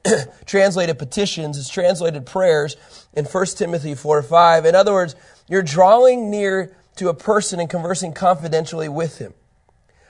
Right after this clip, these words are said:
Sometimes the prayer intercession, it, it feels almost kind of interchangeable. It suggests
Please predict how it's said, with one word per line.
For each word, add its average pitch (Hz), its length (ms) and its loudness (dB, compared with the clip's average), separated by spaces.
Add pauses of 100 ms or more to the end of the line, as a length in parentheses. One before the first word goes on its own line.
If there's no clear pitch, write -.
(400)
Sometimes 196 600 0
the 151 80 -10
prayer 180 360 -2
intercession, 160 600 -6
it, - 140 -12
it 127 100 -16
feels 175 680 -4 (340)
almost 165 380 2
kind 165 220 2
of 143 80 -4
interchangeable. 170 640 -4
It 165 40 -6
suggests 160 500 -4